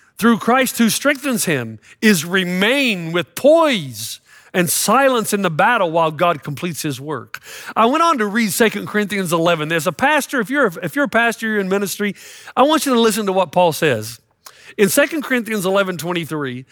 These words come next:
"I have worked much harder, been in prison more frequently, been flogged more severely,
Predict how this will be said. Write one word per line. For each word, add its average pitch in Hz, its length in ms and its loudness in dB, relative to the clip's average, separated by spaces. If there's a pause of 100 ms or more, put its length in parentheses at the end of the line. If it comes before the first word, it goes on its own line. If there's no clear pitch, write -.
(300)
"I 220 160 6
have 185 180 0
worked 247 260 -2
much 226 220 0
harder, 160 520 -2 (500)
been 202 140 4
in 202 140 -2
prison 175 360 -2
more 175 200 -2
frequently, 139 720 -8 (520)
been 190 220 2
flogged 185 580 0
more 170 200 -2
severely, 147 680 -6